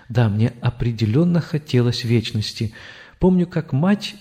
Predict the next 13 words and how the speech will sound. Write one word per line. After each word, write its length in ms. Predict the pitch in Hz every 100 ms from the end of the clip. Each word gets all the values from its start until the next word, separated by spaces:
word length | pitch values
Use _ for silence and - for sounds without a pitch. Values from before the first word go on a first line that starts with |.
| -
все 180 | -
же 120 | 170 160
пыталась 560 | 147 135 185 180 -
рассказывать 720 | 143 131 - 175 156 139 135
мне 360 | 123 135 170 180
некоторые 560 | 135 160 156 151 147 143
отрывки 680 | 123 - 156 147 147 135 - - -
из 140 | 127
Священного 580 | - 123 - 120 113 110
Писания. 640 | 113 110 120 104 95 92 - - _
Она 160 | 120 113
постоянно 580 | 120 113 135 123 113 113
повторяла: 640 | 127 - 123 113 101 98